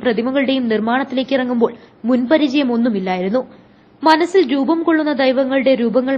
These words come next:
മാസങ്ങളോളം സമയമെടുത്ത് ചുമർ ശില്പങ്ങളാക്കി മാറ്റുകയായിരുന്നു. തുടർന്ന് സ്വന്തമായി പഠിച്ച ചിത്രകലയിൽ ഡിപ്ലോമയും കരസ്ഥമാക്കി. ഓരോ ചുമർ ശില്പവും പൂർത്തീകരിച്ച്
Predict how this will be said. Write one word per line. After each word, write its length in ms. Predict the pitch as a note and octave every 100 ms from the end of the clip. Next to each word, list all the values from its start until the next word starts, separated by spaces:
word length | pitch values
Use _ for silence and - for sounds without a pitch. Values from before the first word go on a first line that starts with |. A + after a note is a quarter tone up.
| A3+
മാസങ്ങളോളം 680 | G#3+ A#3+ D4 C#4 C#4 C4+ C4 -
സമയമെടുത്ത് 580 | A3+ A3 C4+ C4 C4+ - - - - -
ചുമർ 260 | D4+ C4+ D#4+
ശില്പങ്ങളാക്കി 640 | F4+ E4+ F4 D#4+ D4 D4 C4
മാറ്റുകയായിരുന്നു. 720 | G#3+ G#3+ B3+ G3+ F#3+ F#3+ A3+ - - - _ _ _ _ _
തുടർന്ന് 360 | B3 C4 B3+ G#3 D4
സ്വന്തമായി 480 | - A#3+ A#3+ D4 C#4+ D4
പഠിച്ച 260 | C#4 C4 C#4 C4+
ചിത്രകലയിൽ 560 | B3 - C4+ C#4+ C#4 C4+ G#3+
ഡിപ്ലോമയും 520 | A#3 C4 C4+ C4+ G3+ F3
കരസ്ഥമാക്കി. 560 | F#3+ - F#3+ F#3 B3+ - - - _ A#3
ഓരോ 200 | B3 C#4 C#4+
ചുമർ 220 | C#4+ C4+
ശില്പവും 400 | C#4 C#4 C#4+ B3+ G#3
പൂർത്തീകരിച്ച് 640 | C4 C4 C#4 C4+ D4 C#4